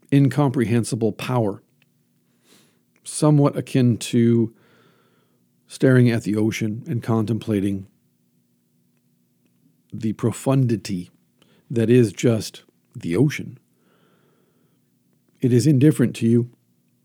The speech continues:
whether you live or you die. It is incomprehensible to us, all that the ocean contains, all that it holds within itself, all that it means, all that it does for us.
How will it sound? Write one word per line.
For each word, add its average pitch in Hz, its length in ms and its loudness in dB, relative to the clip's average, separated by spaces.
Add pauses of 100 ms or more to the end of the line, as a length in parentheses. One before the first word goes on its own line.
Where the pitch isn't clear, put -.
(120)
whether 117 180 -2
you 117 160 2
live 127 220 2
or 107 100 -2
you 110 160 0
die. 110 320 -6 (1120)
It 117 140 0
is 117 140 2
incomprehensible 120 880 -2
to 113 180 -2
us, 104 300 -8 (1040)
all 127 300 4
that 117 260 0 (100)
the 117 280 -4
ocean 117 400 0
contains, 110 720 -2
all 113 380 0
that 107 260 -6
it 110 220 -6
holds 123 500 0
within 123 320 -4
itself, 117 500 -2
all 135 400 2 (300)
that 123 160 4
it 123 100 2
means, 123 640 2 (840)
all 131 260 4
that 127 220 2
it 123 160 -4
does 135 280 0
for 110 240 -2
us. - 300 -10